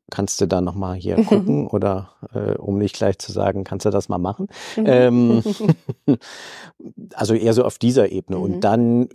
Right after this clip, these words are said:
Speaker 1: spielt es für uns sehr selbstverständlich in unserem gemeinsamen Leben eine Rolle, weil wir so ein Rituale haben, wo wir gemeinsam vorm Essen ein Gebet sprechen.
Speaker 2: Mhm.
Speaker 1: Ähm, und wir auch, äh,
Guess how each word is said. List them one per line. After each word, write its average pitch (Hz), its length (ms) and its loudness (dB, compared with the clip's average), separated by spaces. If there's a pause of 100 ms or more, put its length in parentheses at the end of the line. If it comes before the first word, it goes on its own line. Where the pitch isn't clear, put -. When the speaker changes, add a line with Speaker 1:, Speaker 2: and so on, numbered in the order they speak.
(160)
Speaker 1:
spielt - 380 0
es 104 80 0
für - 160 0
uns 107 500 -2
sehr 98 320 0
selbstverständlich 98 1120 -2 (460)
in 104 240 2
unserem 92 420 0
gemeinsamen 92 560 2
Leben 87 240 0
eine 90 200 -4
Rolle, 85 420 2
weil 87 160 0
wir 87 240 0 (280)
so 92 140 2
ein 90 200 0
Rituale 98 640 2
haben, 87 240 -2
wo 85 120 -2
wir 90 100 0
gemeinsam 87 640 0
vorm 90 420 0 (260)
Essen 104 320 2
ein 92 120 2
Gebet 98 280 2
sprechen. - 440 -4 (240)
Speaker 2:
Mhm. 214 320 -4
Speaker 1:
Ähm, 92 480 2 (400)
und - 640 -2 (280)
wir 104 500 0
auch, - 200 -6 (120)
äh, - 540 -8